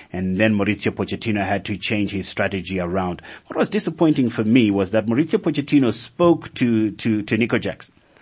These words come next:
made it clear that you are, you are, you are one yellow card away from a suspension. Please, please, please,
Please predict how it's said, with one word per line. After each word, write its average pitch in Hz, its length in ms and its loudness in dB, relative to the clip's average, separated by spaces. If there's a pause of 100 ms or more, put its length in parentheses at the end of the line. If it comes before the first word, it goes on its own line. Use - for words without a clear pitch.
(280)
made 196 280 4
it 147 160 4
clear 107 480 0 (180)
that 104 220 -6
you 104 100 2
are, 101 140 2
you 104 180 0
are, 98 80 0
you 107 180 0
are 98 60 2
one 127 380 2
yellow 120 240 2
card 104 340 -2
away 92 300 -4
from 87 180 -10
a 85 60 -8
suspension. - 580 -12 (320)
Please, 233 460 2
please, 160 340 2
please, 110 460 -4